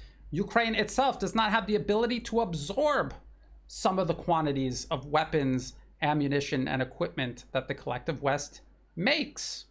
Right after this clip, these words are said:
Can't even use it to its fullest potential. Uh, the atacms are no exception. So as you can see, these atacms strikes, they make great headlines, uh, but as far as winning a war of attrition, they're falling far short. The fact that they,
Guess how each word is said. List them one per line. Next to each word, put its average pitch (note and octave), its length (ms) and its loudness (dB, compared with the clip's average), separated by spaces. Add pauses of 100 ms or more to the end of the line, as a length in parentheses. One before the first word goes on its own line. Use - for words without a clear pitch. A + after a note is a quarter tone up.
(440)
Can't G3 240 0
even G3+ 240 2
use F#3+ 260 2
it F3+ 140 -2
to E3+ 120 -2
its E3+ 120 -2
fullest F3+ 540 -2 (100)
potential. G3+ 720 -2 (800)
Uh, C#3+ 220 0
the D#3+ 140 0
atacms G#3 580 2
are F#3 140 2
no E3+ 480 2
exception. - 800 0 (540)
So - 160 0
as A3 220 2
you A#3+ 100 2
can A3+ 140 2
see, A3 160 2
these G#3 240 0
atacms F#3 580 2
strikes, - 440 2
they D#3 100 2
make F3 220 2
great F3 240 2
headlines, C#3 880 2 (500)
uh, C3+ 140 2
but - 340 0
as D3 240 -2
far - 560 0
as D#3+ 140 -2
winning D#3 240 4
a C#3 40 4
war C#3+ 200 4
of C3 60 0
attrition, C3+ 380 -2
they're B2+ 120 2
falling C3 320 0
far B2 240 0
short. A2 320 -4
The B2+ 60 -6
fact F3+ 360 2
that E3 240 0
they, C#3+ 400 2